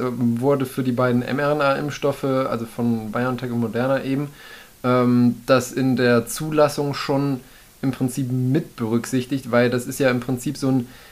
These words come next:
du, es wird ja nicht der gesamte Impfstoff verändert, sondern eigentlich ja nur der, der Code, wenn man so will,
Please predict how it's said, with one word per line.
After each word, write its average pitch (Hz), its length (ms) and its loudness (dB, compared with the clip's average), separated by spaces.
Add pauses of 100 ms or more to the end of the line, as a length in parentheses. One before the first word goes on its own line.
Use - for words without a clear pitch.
(160)
du, 131 300 0 (240)
es 120 180 -6
wird 151 160 0
ja 147 80 4
nicht 147 240 -2
der 139 80 2
gesamte 131 420 0 (220)
Impfstoff 170 760 0
verändert, 170 800 0 (400)
sondern 139 380 2
eigentlich 139 540 -2
ja 139 320 8
nur 139 280 2
der, 127 380 2
der 120 220 0
Code, 156 420 4
wenn 113 120 2
man 110 180 -2
so 101 200 -6
will, 107 240 -4